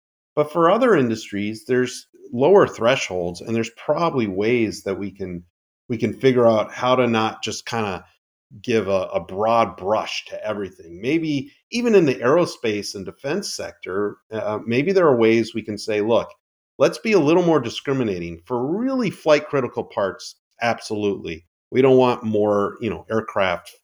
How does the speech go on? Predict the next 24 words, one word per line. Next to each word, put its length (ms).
uh, 240
uh, 280
<laughs> 80
falling 360
out 160
of 80
the 80
sky, 480
uh, 240
for, 220
for, 180
for, 120
for 160
bad 320
reasons, 320
for 120
negligence. 680
Um, 400
but, 360
but 220
for 100
things 320
that 120
aren't 600